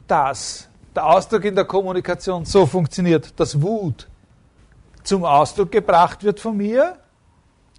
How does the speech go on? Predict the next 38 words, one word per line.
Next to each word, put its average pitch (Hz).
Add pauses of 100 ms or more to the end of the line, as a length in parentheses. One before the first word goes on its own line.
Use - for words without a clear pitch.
und 185
dann 208
in 233
dem 233
anderen 160
Wut 175
auslöst? 160 (1080)
Oder 190
ist 214
es 226
nicht 247 (300)
so, 233 (360)
ich, 185 (380)
nichts 185
von -
dem, 214
was 180
ich 208
sage, -
<laughs> -
unterschreibe, 190 (360)
oder 208
ich 190
bringe 208
nur 208
eine 196
Frage 240
nahe, 170
ist 233
es 254
nicht 220
eher 175
so, 202 (1400)
dass 202
der 160
Ausdruck 202
der 180
Wut, 254